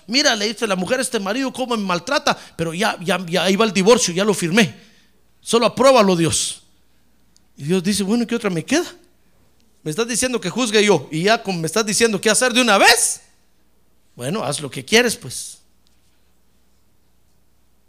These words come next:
Eso le pasó al pueblo de Israel. Era, eran injustos los impuestos, pero en lugar de esperarse a que Dios hiciera justicia, se adelantaron. Y entonces Dios les dijo: "Vaya, está bueno, con tal de que no se maten entre ustedes,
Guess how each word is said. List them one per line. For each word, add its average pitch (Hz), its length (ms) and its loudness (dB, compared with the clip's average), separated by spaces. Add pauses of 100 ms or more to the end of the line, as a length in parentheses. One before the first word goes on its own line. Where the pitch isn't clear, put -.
(240)
Eso 269 220 -4
le 233 100 0
pasó 202 240 -4
al 247 120 -6
pueblo 254 240 0
de 196 80 0
Israel. 214 420 -2
Era, 269 220 0
eran 233 400 -4
injustos 202 520 -8
los 170 180 -6
impuestos, - 720 -12 (600)
pero 156 140 -4
en 160 80 -6
lugar 220 300 0
de 302 60 -6
esperarse 208 580 2
a 160 60 -6
que 147 120 -8
Dios 196 220 -2
hiciera 269 260 0
justicia, 294 500 -2
se - 120 2
adelantaron. 185 800 6 (160)
Y 233 80 2
entonces 349 340 0
Dios 359 160 4
les 370 120 2
dijo: 330 220 4
"Vaya, 330 220 2
está 311 240 2
bueno, 320 380 0
con 214 180 -6
tal 294 200 0
de 262 80 -6
que 233 80 -2
no 262 100 -2
se 262 160 2
maten 254 360 0
entre 202 200 -4
ustedes, 427 640 4